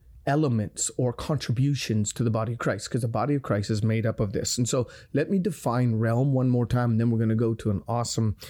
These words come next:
illustration that we wanna talk about as the core of this message and this teaching here in this session. So every realm or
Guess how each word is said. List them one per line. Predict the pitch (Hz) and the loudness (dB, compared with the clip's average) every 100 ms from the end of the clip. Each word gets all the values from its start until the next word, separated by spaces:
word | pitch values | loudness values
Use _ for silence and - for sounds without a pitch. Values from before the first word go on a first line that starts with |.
| - - | -20 -4
illustration | 131 110 - - 120 113 113 | -2 -2 -4 -2 0 0 0
that | 110 - | 0 2
we | 113 | 0
wanna | 113 107 101 - | 2 0 -2 -4
talk | 127 120 - | -2 -2 -2
about | 110 104 | -2 0
as | 104 98 | -2 -2
the | |
core | 107 - - 120 120 117 - - - | -6 -6 -4 0 0 0 -4 -14 -6
of | 117 110 | -2 0
this | 113 101 - | 0 -2 0
message | 110 107 110 - 113 110 107 | 0 2 0 0 0 0 -4
and | 98 - | -4 -2
this | 110 - | -2 -2
teaching | - 123 - 104 - - _ | -2 -2 -2 -6 -6 -20 _
here | - 110 104 | -2 0 2
in | |
this | 101 101 | 0 0
session. | - 117 101 92 92 - - | -2 -4 -2 -4 -6 -10 -10
So | - 139 113 - - | -4 -4 -4 -10 -6
every | 151 165 208 | -4 -2 0
realm | 170 135 113 104 143 - - - - - | 2 2 2 0 0 -4 -18 -20 -10 -2
or | 120 117 117 | 0 2 -2